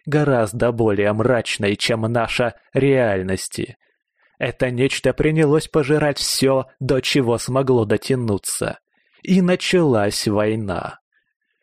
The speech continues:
Очень быстро выяснилось, что та сущность не просто поглощала материю,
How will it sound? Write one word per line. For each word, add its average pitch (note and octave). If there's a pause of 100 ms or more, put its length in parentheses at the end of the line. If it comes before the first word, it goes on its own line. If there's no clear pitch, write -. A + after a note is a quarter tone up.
Очень B2+
быстро A#2+
выяснилось, A2
что -
та G2+
сущность - (240)
не D3+
просто B2
поглощала C3
материю, G2+